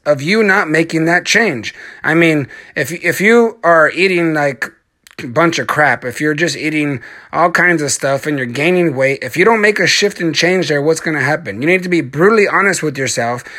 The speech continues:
and really attach some emotion to the consequences of what that's gonna produce. I mean, you can get sickness, you can get disease, you can get fat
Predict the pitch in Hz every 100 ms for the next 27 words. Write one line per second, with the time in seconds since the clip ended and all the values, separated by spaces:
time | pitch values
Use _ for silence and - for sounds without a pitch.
0 | - - 143 156 202 214 170 147 - 185
1 | - 190 165 143 143 196 185 139 120 120
2 | - - - 151 131 - 208 240 202 160
3 | 151 147 147 147 143 170 180 165 160 -
4 | 156 143 135 120 214 170 143 156 156 180
5 | 220 185 156 - - - 165 135 113 175
6 | 185 180 151 139 123 156 196 139 117 -
7 | - - 151 180 190 170 156 143 - -
8 | - 165 170 - - - 170 160